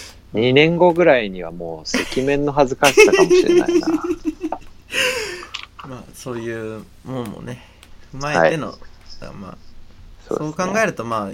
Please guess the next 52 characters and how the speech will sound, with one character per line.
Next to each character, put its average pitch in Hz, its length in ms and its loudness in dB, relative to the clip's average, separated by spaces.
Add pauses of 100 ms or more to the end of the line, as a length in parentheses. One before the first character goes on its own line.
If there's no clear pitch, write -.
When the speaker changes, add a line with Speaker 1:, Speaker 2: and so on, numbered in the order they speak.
Speaker 2:
第 127 200 0
一 101 60 -10
回 123 180 -2
の 101 60 -6
ス 101 140 -8
ー 117 60 -10
パ 120 120 0
ー - 20 0
バ 127 140 2
ギ 117 100 -8
ナ 87 120 -8
も、 92 120 -12 (240)
そ - 180 -12
う 120 80 -4
い 123 80 -4
う 123 40 -2
思 127 180 0
い - 40 2
か 98 100 0
も - 80 -4
し 82 80 -6
れ 117 60 -6
な 123 60 -2
い - 20 -4
で 113 40 -6
す - 60 -14
か 101 80 -10
ら、 98 60 -16
Speaker 1:
う - 40 -20
ん。 - 80 -20
Speaker 2:
彼 101 200 -10
ら 67 100 -12
も。 58 80 -16 (580)
Speaker 1:
そ - 180 0
う - 20 4
っ 82 40 0
す - 220 -12
ね。 101 440 4 (1500)
マ 92 160 -2
ジ、 90 60 -2
フ - 180 2
ジ 101 80 6
ラ 107 140 8
ジ 104 80 4
に 101 40 6
乗 98 120 6
せ 110 120 4
ら 101 120 8
れ 98 100 4
た 101 160 4
わ。 95 280 4
Speaker 2:
<laughs> - 40 2